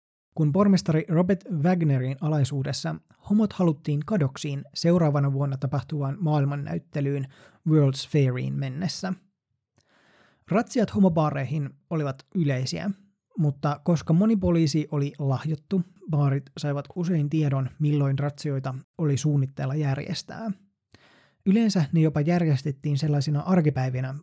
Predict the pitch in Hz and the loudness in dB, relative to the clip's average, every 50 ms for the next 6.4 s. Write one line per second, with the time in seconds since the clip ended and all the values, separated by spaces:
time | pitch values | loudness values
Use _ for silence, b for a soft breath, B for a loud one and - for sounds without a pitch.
0 | - - 139 131 131 131 143 127 123 131 - - - 151 147 - 175 156 180 165 | -8 -2 0 0 0 2 0 -2 -2 -4 -6 -6 -6 -6 2 2 4 4 4 4
1 | 135 - - 160 139 135 131 135 135 131 143 139 135 135 135 139 139 131 - _ | 2 0 0 -2 -2 0 -2 -4 -4 -2 -2 -2 -2 -2 -4 -6 -6 -8 -12 _
2 | _ - 143 151 139 147 180 202 202 196 B B B B B B B B B 170 | _ -4 -2 0 2 4 4 4 2 2 B B B B B B B B B -2
3 | 147 139 - - 165 - 196 214 226 208 - 170 165 139 151 147 143 - 165 160 | -2 -2 -2 -4 -2 2 4 4 4 4 2 0 -2 0 -2 -4 -2 0 0 0
4 | 156 147 135 135 135 139 139 131 131 - _ - - 160 135 123 131 - - 139 | 0 0 -2 -2 -4 -4 -6 -6 -8 -12 _ -6 -2 0 0 0 -2 -4 -6 -4
5 | 135 139 131 - _ _ - 143 165 196 196 208 202 190 180 180 _ 196 - - | -4 -4 -6 -8 _ _ -4 -2 0 0 0 0 0 0 -2 -2 _ -6 -4 -2
6 | 185 180 170 175 170 165 165 | 0 0 2 2 2 0 0